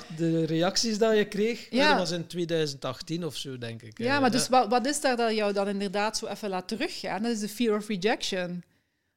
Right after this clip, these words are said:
Speaker 2: Van wat als er niemand van die dertig mensen antwoordt?
Speaker 1: Ja,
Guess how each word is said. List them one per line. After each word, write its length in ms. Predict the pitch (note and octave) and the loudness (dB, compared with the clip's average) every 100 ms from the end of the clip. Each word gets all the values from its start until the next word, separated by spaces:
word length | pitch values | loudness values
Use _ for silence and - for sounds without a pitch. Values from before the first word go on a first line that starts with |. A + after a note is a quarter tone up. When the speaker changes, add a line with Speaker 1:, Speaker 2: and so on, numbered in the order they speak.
| _ _ | _ _
Speaker 2:
Van 140 | G#3 G#3 | -2 2
wat 160 | B3 | 2
als 160 | B3 - | 2 0
er 80 | A3+ | 4
niemand 420 | B3+ E4+ G3+ F3+ | 4 4 0 -4
van 160 | G#3 | -4
die 80 | F#3+ | -4
dertig 360 | F3+ G3 - G3 | -4 -6 -8 -8
mensen 300 | G3+ G3+ G#3 | -6 -6 -4
antwoordt? 640 | B3 C#4+ E3+ E3 E3+ - E3 | -4 -4 -6 -8 -8 -10 -6
Speaker 1:
Ja, 200 | G3 | -6